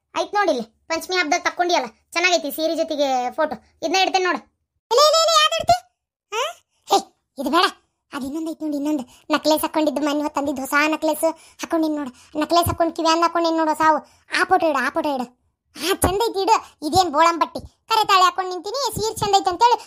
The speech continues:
ಫೋಟೋ ಇಡಾಕತ್ತಿಯಲ್ಲ. ಬೇಡ, ಬೇಡ. ಆ ನೆಕ್ಲೆಸ್ ಹಾಕೊಂಡಿದ್ದು ಇಡು. ಹಾ? ಹ್ಮ್. ಈ ನೆಕ್ಲೆಸ್ ಹಾಕೊಂಡಿದ್ದ? ಅಯ್ಯೋ ದೇವ್ರೆ, ಜಾತ್ರೆ. ಆಯ್ತ್ ತಡಿ, ಇಡ್ತೀನಿ.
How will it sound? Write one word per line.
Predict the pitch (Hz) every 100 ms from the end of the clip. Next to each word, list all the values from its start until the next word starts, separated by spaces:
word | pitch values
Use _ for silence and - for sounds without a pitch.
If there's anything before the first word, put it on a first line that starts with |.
| -
ಫೋಟೋ | 370 392
ಇಡಾಕತ್ತಿಯಲ್ಲ. | 359 339 330 285
ಬೇಡ, | 233 _ 262 311
ಬೇಡ. | 330 - _ _ - - 349
ಆ |
ನೆಕ್ಲೆಸ್ | 339 311 320
ಹಾಕೊಂಡಿದ್ದು | - 294 269 254
ಇಡು. | 226 _ _ - _ _ _ _ _ _ _ _ _ _ _ _ -
ಹಾ? | 330 370 508 - _ _ _ _ _ _ 440
ಹ್ಮ್. | 440 381 269 226 220 _ _ 370
ಈ | 392
ನೆಕ್ಲೆಸ್ | 359 440
ಹಾಕೊಂಡಿದ್ದ? | 440 427 403 311 240 220 _ _ _ -
ಅಯ್ಯೋ | 254 240 254 262
ದೇವ್ರೆ, | 247 269 285 - _ 247
ಜಾತ್ರೆ. | 247 233 233 - -
ಆಯ್ತ್ | 294 311
ತಡಿ, | 311
ಇಡ್ತೀನಿ. | 285 277